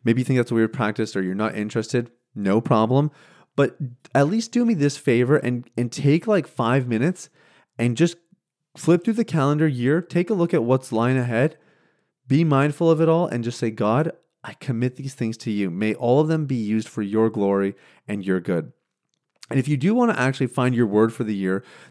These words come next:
then what I would recommend you do is you journal. The journaling is gonna be the easiest way for you to get responses on this. You guys know how I feel about journaling,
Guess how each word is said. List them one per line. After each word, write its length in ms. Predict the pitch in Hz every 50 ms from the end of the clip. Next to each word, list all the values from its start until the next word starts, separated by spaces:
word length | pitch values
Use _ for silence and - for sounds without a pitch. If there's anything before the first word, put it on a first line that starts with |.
| _
then 140 | - 127 123
what 120 | 123 135 139
I 60 | 139
would 160 | 143 143 123
recommend 500 | 120 135 151 - - 190 185 190 185 170
you 140 | 170 165 135
do 340 | 117 107 95 90 95 110 123 _ - - _ _ _
is 280 | - 123 120 110 113 -
you 180 | 156 127 120 127
journal. 440 | 113 - 160 185 147 85 - - _ _ _ _
The 200 | 123 107 - 139
journaling 400 | 127 113 147 147 165 175 180 175
is 160 | - 135 120 120
gonna 140 | 143 131
be 80 | 123 127
the 200 | 117 - - 147
easiest 380 | 151 160 160 175 185 175 - -
way 120 | 147 147
for 140 | 139 - 139
you 80 | 127
to 100 | 120 123
get 180 | 117 123 117 76
responses 540 | 107 113 - - 117 107 107 104 - 104 98
on 140 | 92 85 85
this. 160 | 85 - -
You 100 | 107 110
guys 280 | 113 139 135 120 120
know 200 | 120 120 120 120
how 140 | 127 135 123
I 60 | 120
feel 200 | 117 - - 117
about 220 | 107 101 107 98 92
journaling, 420 | - 101 98 98 98 98 98 98